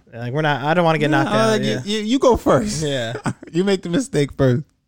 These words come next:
Speaker 1: All right, we only got a couple more news left.
Speaker 2: Jamaican
Speaker 1: But
Speaker 2: Cool Cat says nobody beat Ngannou.
Speaker 1: Honestly, I don't know. He did look good
Speaker 2: He
Speaker 1: against
Speaker 2: looked good.
Speaker 1: Stipe. He
Speaker 2: He
Speaker 1: looks
Speaker 2: did.
Speaker 1: very good with his
Speaker 2: And
Speaker 1: wrestling,
Speaker 2: he
Speaker 1: too.
Speaker 2: looks, he looks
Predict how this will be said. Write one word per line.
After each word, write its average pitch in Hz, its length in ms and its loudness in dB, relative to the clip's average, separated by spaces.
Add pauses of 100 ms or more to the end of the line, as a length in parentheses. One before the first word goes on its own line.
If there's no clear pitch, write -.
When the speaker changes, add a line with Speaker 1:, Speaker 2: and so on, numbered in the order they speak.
(140)
Speaker 1:
All - 1500 -14
right, 131 80 -2
we 147 100 -2
only 151 120 0
got 147 120 0
a - 40 -4
couple 156 220 -2
more 143 180 0
news 139 240 -2
left. - 500 -6 (360)
Speaker 2:
Jamaican 135 460 4
Speaker 1:
But 117 80 -4
Speaker 2:
Cool 143 180 4
Cat 127 320 2 (440)
says 131 300 2
nobody 135 420 4
beat 123 260 2
Ngannou. 110 640 0 (960)
Speaker 1:
Honestly, 139 380 -4
I 127 60 -6
don't 139 120 -6
know. 160 120 -2
He 147 80 -4
did 165 160 0
look 180 160 0
good 151 160 2
Speaker 2:
He 139 40 2
Speaker 1:
against 110 280 2
Speaker 2:
looked 107 200 4
good. - 20 0
Speaker 1:
Stipe. 127 140 -2
He - 20 -8
Speaker 2:
He 139 120 -4
Speaker 1:
looks 151 140 2
Speaker 2:
did. 98 80 2
Speaker 1:
very 156 260 2
good 160 360 -2 (640)
with 131 100 -6
his 131 120 -2
Speaker 2:
And 120 60 -6
Speaker 1:
wrestling, 127 360 4
Speaker 2:
he 135 100 6
Speaker 1:
too. 151 60 6
Speaker 2:
looks, 160 220 4
he 143 120 4
looks - 300 0